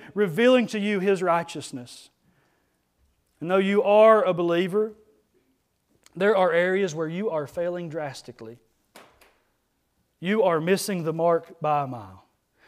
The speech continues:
You feel tired, you feel frustrated, you feel exhausted, and you say, "I just don't know how I'm gonna do what I'm supposed to do." But this morning, as God has revealed His righteousness to you, as He has revealed the work of the Holy Spirit in your life, you're finding comfort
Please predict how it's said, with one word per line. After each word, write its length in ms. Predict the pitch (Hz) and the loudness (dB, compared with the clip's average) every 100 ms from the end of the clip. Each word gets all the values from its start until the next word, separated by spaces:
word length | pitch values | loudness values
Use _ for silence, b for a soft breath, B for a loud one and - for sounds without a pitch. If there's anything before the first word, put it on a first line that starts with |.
| b | b
You 160 | 165 165 | -10 -8
feel 220 | 170 143 | -6 -6
tired, 440 | - 175 175 170 | -4 0 0 -2
you 100 | 147 | -6
feel 180 | 135 139 | -8 -10
frustrated, 600 | 123 170 160 - 165 151 | -6 -6 -4 -4 -6 -6
you 100 | 139 | -10
feel 240 | 143 156 139 | -10 -8 -8
exhausted, 680 | 131 123 151 170 - 175 160 B - | -10 -6 -2 -2 -4 -6 -6 B -12
and 160 | 143 | -10
you 80 | 165 | -10
say, 200 | 147 156 | -6 -6
"I 160 | 147 170 | -4 -6
just 300 | 151 151 139 | -6 -10 -8
don't 240 | 151 160 | -8 -8
know 320 | 156 151 131 123 - | -6 -4 -4 -8 -14
how 140 | 156 | -8
I'm 180 | 147 147 | -8 -6
gonna 160 | 151 135 | -10 -10
do 320 | 143 143 123 B - | -8 -8 -8 B -10
what 160 | 143 | -8
I'm 120 | 139 131 | -8 -12
supposed 380 | - 139 131 - | -12 -12 -12 -12
to 40 | |
do." 240 | 127 120 113 B - | -12 -12 -14 B -6
But 140 | 156 | -6
this 180 | 147 147 | -6 -10
morning, 280 | 170 160 139 | -8 -8 -8
as 140 | 127 | -6
God 300 | 156 170 165 | -4 -2 -4
has 200 | 156 131 | -6 -8
revealed 440 | 139 127 160 160 | -10 -8 -6 -6
His 160 | 151 135 | -8 -10
righteousness 560 | 147 156 - 135 143 - | -8 -10 -12 -14 -16 -12
to 160 | 151 | -10
you, 140 | 135 123 B - | -10 -12 B -14
as 140 | 143 | -10
He 100 | 175 | -6
has 140 | 180 | -6
revealed 480 | 151 135 170 175 156 B - | -8 -6 -2 -2 -4 B -10
the 80 | 156 | -8
work 380 | 151 185 170 - | -2 0 -2 -4
of 80 | |
the 80 | 139 | -12
Holy 220 | 135 180 | -6 -6
Spirit 360 | 156 - 170 160 | -6 -6 -6 -6
in 160 | 170 170 | -10 -8
your 160 | 165 | -6
life, 240 | 160 156 135 B B | -4 -4 -4 B B
you're 140 | 165 170 | -6 -6
finding 400 | 165 170 151 123 | -6 -8 -8 -10
comfort 600 | - 180 - 107 98 | -8 -8 -8 -16 -18